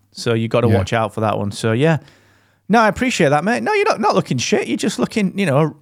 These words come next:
Speaker 1: I, I know what you're doing. You're strategic. We've got our Christmas party at work on the twelfth. I know what you're doing. You've got a busy social calendar coming up through December. Strategic grow out.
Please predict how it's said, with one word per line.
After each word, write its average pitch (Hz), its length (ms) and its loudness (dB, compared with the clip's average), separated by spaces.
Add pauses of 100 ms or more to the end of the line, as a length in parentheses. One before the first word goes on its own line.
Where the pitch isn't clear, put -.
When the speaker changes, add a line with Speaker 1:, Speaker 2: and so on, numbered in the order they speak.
(120)
Speaker 1:
I, 180 280 0
I - 20 2
know 202 140 2
what 202 140 0
you're 185 80 -2
doing. 190 220 0
You're 143 80 2
strategic. 165 680 -2
We've 131 180 0
got 147 140 0
our 143 60 0
Christmas 147 300 -4
party 151 340 0
at 113 80 -4
work 143 280 0
on 135 60 -2
the 113 80 -2
twelfth. 110 260 -2
I 180 60 -2
know 190 100 0
what 170 80 -2
you're 123 100 -2
doing. 127 260 0 (580)
You've 147 80 -4
got 160 120 2
a 151 40 2
busy 143 240 2
social 139 340 0
calendar 120 320 -2
coming 113 260 -2
up - 80 -4
through 135 200 -2
December. 117 420 0 (280)
Strategic 160 580 -2
grow 117 240 2
out. 151 320 -2